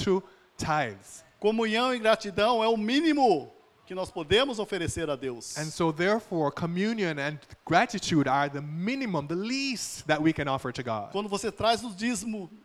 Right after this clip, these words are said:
Speaker 2: na casa do Senhor,
Speaker 1: So when you bring your tithes into the house of the Lord,
Speaker 2: você tá ofer-, oferecendo o quê? Ofertando para ele o quê?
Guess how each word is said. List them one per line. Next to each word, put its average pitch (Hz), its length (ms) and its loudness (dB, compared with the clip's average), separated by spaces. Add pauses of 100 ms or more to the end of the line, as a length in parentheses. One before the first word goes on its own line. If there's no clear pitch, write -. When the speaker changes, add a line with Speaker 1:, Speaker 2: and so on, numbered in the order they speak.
(300)
Speaker 2:
na - 140 -4
casa 196 280 0
do 180 80 -10
Senhor, 185 440 -2
Speaker 1:
So 160 100 -2
when 151 160 -2
you 160 100 -2
bring 196 240 0
your 170 120 0
tithes 180 440 -2
into 147 180 -6
the 131 80 0
house 135 240 2
of 135 120 -4
the 131 60 -4
Lord, 135 440 -2 (200)
Speaker 2:
você 180 200 -6
tá 202 100 -2
ofer-, 196 400 -4
oferecendo 185 600 -2
o - 20 -8
quê? 185 200 2
Ofertando 185 440 -2
para 196 220 4
ele 202 100 0
o 190 60 -2
quê? 147 340 -2